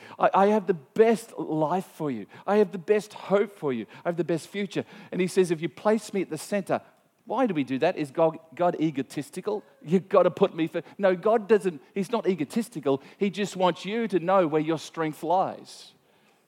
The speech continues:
He just wants you to know that him at the center of your life makes all the difference in how life actually progresses and how we get, move forward. Jesus actually said about himself, God's Son,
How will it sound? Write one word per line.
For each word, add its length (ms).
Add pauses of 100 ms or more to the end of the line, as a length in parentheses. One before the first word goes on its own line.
(720)
He 120
just 200
wants 280
you 180
to 100
know 360 (200)
that 180
him 200
at 80
the 80
center 340
of 80
your 120
life 440 (240)
makes 300
all 320
the 100
difference 480
in 60
how 220
life 360
actually 300
progresses 840 (680)
and 100
how 160
we 140 (200)
get, 160
move 200
forward. 260 (220)
Jesus 520
actually 300
said 240
about 240
himself, 560
God's 240
Son, 400